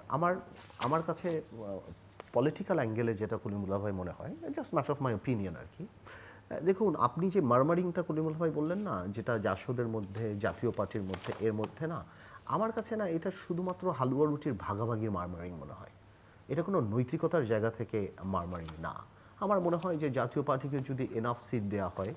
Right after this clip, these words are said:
জাতীয় পার্টি will step in। আর জাসদকেও যদি enough seat দেয়া হয়, because এটা মনে রাখতে হবে, গত দুইটা, আহ, নির্বাচন, ভোট, এক ডাকাতির নির্বাচন এবং ভোট ছাড়া যে নির্বাচনটা হয়, এ-, এখানে কিন্তু এরা আওয়ামী লীগের অক্সিজেনের ভূমিকা পালন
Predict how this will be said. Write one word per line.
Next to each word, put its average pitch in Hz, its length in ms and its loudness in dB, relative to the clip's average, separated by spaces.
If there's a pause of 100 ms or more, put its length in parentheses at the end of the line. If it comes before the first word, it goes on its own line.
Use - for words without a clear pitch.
(160)
জাতীয় 123 320 0
পার্টি 104 200 -2
will 90 140 -2 (100)
step - 200 -10
in। 143 60 -6 (520)
আর 123 140 2
জাসদকেও 123 580 2
যদি 131 220 2
enough 120 280 4
seat 117 100 0
দেয়া 95 300 -2
হয়, 127 120 -4
because 135 240 -4
এটা 143 120 0
মনে 131 180 2
রাখতে 135 240 0
হবে, 123 200 -2 (400)
গত 117 220 6
দুইটা, 135 460 6 (460)
আহ, 95 340 2 (160)
নির্বাচন, 117 580 8 (220)
ভোট, 120 200 0 (160)
এক 110 140 0 (240)
ডাকাতির 120 380 2
নির্বাচন 117 480 2
এবং 117 120 2 (120)
ভোট 131 120 2 (100)
ছাড়া 135 440 6 (320)
যে 113 140 2
নির্বাচনটা 110 720 2
হয়, 95 240 2 (340)
এ-, 160 180 6
এখানে 202 300 0
কিন্তু 214 300 2
এরা 185 340 6
আওয়ামী 139 320 6
লীগের 156 300 6
অক্সিজেনের 143 560 0
ভূমিকা 123 340 0
পালন 85 240 -2